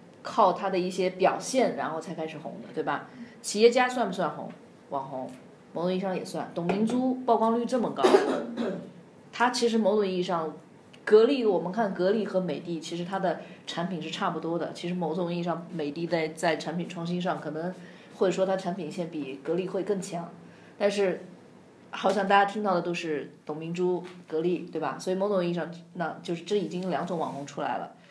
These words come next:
这是大家可能认为这不叫网红，所以我们待会儿再讲一下网红的一个定义。然后第三种就是经常我们会听到，就是说是这种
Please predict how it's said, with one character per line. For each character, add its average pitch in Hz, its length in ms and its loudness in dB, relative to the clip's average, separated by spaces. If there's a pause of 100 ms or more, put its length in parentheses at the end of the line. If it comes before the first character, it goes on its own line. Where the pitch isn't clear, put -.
(140)
这 - 100 -8
是 185 240 0 (360)
大 196 100 6
家 196 160 8
可 196 160 -4
能 165 160 -6
认 202 140 2
为 185 80 2
这 180 100 0
不 175 100 -4
叫 247 180 6
网 160 220 2
红， 151 320 -4 (680)
所 - 160 0
以 214 40 6
我 208 60 6
们 170 140 -2
待 214 160 6
会 220 80 4
儿 170 40 2
再 170 140 2
讲 143 240 0
一 156 40 -6
下 160 120 -2
网 135 160 -2
红 139 100 -8
的 160 80 -6
一 165 80 -6
个 170 120 -2
定 175 180 -4
义。 147 140 -6
然 160 100 0
后 185 60 -2
第 226 80 -2
三 220 280 4
种 208 160 2
就 180 120 0
是 180 60 -2
经 180 140 -6
常 185 160 0
我 165 60 2
们 147 140 -6
会 160 160 -6
听 - 240 -8
到， 160 160 -2
就 151 100 -6
是 156 80 -4
说 160 180 -4
是 165 220 -6
这 156 180 -4
种 147 320 -6